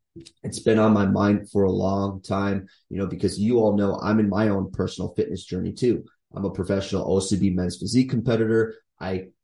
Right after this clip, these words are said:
have competed with ten, yeah, ten shows. And so every year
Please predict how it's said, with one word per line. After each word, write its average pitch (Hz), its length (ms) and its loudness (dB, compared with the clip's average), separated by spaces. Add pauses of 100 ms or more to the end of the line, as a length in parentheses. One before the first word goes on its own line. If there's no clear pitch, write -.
(100)
have 101 320 -6
competed 101 640 2 (160)
with 90 460 -2 (560)
ten, 120 580 2
yeah, 107 220 0
ten 123 380 -2
shows. 104 640 -2 (300)
And 107 160 -4
so 110 440 -2
every 131 300 -2
year 101 560 0